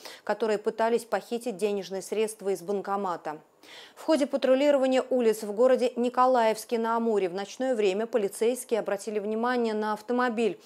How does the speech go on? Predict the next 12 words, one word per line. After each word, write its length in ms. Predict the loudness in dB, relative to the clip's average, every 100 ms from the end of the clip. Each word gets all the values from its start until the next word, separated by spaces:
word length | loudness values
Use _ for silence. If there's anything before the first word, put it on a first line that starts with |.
| -18 -18 -4
который 360 | -2 2 2
был 180 | 4 2
припаркован 800 | 2 -2 2 0 2 0 0 0
вплотную 560 | -4 -4 -4 -2 -2 -2
ко 180 | -2
входу 420 | -6 -4 -4 -2 -2
в 80 | -2
офис 340 | -4 -6 -10
одной 360 | -12 -10 -8 -6
из 100 | -8
кредитных 500 | -8 -8 -8 -10 -14
организаций. 800 | -12 -10 -10 -6 -6 -6 -10 -12